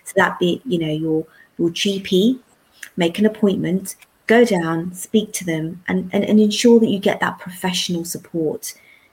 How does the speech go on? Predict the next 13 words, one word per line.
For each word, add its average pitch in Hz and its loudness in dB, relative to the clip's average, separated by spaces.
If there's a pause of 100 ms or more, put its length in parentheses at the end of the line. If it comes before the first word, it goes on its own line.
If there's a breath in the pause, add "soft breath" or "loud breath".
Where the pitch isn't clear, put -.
(220 soft breath)
They 208 6
will 190 2
then, 170 -2 (160)
you 185 -2
know, 156 -4 (220)
be 196 4
able 185 4
to 170 -8
diagnose 156 -2
what 180 -4
it 165 -4
is 156 -6
th-, - -20